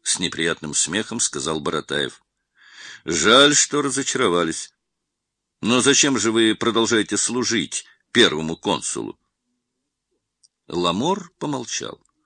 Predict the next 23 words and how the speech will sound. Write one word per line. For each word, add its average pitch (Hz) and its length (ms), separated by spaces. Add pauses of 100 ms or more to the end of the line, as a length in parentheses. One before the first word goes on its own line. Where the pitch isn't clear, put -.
(1300)
Вопрос 180 600
правильный, 67 920
и 65 220
ответить 117 540
мне 123 240
нелегко. 127 680 (760)
До 165 260
девятнадцатого 175 680
Брюмера 156 720
было 175 260
бы 170 100
легче. - 540 (920)
Долго 160 460
я 92 160
ждал 95 400
конца 135 760
и 139 280
дождался. 87 880 (240)
Сделано 92 640
это 87 220
дело 82 280
было 76 540
мастерски. - 1000